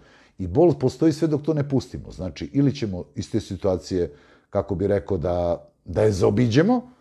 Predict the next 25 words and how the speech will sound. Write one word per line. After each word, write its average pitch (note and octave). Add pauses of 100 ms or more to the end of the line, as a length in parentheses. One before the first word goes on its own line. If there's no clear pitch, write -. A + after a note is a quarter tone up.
(320)
ili D3 (380)
da A2+
je B2
jednostavno B2
pustimo C#3+
iza G#2+
sebe, D#3+ (120)
kao C3
da A#2
se A#2
nije A2
desila, C#3+
da C3+
više A#2+
ne G#2+
radi G2+
u F2+
nama, G3 (420)
ili C4
da B3+
se B3
vratimo A3 (320)
u C#3
sadašnjem A#3
trenutku A3+